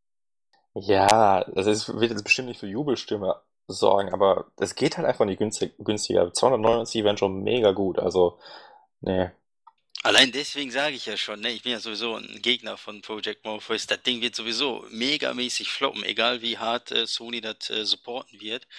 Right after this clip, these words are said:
Speaker 2: Und die haben's ja gut supportet hier mit den Spielen und so weiter, auch wenn die die Hardware jetzt nicht gezeigt haben, Gott sei Dank. Dafür gibt's andere Events und E drei ist ja halt nur für Spiele gedacht, meiner Meinung nach, außer wenn halt alle fünf, sechs Jahre mal eine Konsole vorgestellt wird.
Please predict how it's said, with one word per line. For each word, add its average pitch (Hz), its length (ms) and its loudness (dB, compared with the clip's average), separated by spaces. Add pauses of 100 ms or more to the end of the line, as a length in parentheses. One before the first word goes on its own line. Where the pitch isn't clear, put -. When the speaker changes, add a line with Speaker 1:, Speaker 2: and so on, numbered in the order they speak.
(320)
Speaker 2:
Und 101 140 -10
die 107 100 -2
haben's 127 200 0
ja 110 60 -4
gut 113 200 -10
supportet 127 560 -6
hier 123 100 -4
mit 117 140 -6
den 113 120 -2
Spielen 120 300 -2
und 117 160 -12
so 110 140 -4
weiter, 117 320 -2
auch 110 180 0
wenn 107 120 -6
die 107 80 -4
die 104 200 -4 (140)
Hardware 113 340 2
jetzt 107 200 -4
nicht 101 120 -8
gezeigt 113 400 -2
haben, 110 180 2
Gott 107 200 0
sei 104 160 0
Dank. 113 300 -2 (200)
Dafür 110 200 0
gibt's - 200 -2
andere 117 320 -2
Events 113 500 -8 (300)
und 107 180 -10
E 113 120 0
drei 110 220 0
ist 107 140 -4
ja 110 100 -6
halt 110 120 -6
nur 110 120 -12
für - 120 -10
Spiele 120 360 -6
gedacht, 113 320 -2
meiner 113 200 2
Meinung 110 140 -4
nach, 107 160 -2
außer 110 340 0
wenn 104 180 -4
halt 101 200 -6
alle 104 160 -2
fünf, 107 200 -8
sechs - 220 -6
Jahre 107 220 -2
mal 107 80 -4
eine 104 120 -4
Konsole 113 440 -6
vorgestellt 107 500 -10
wird. 117 220 -16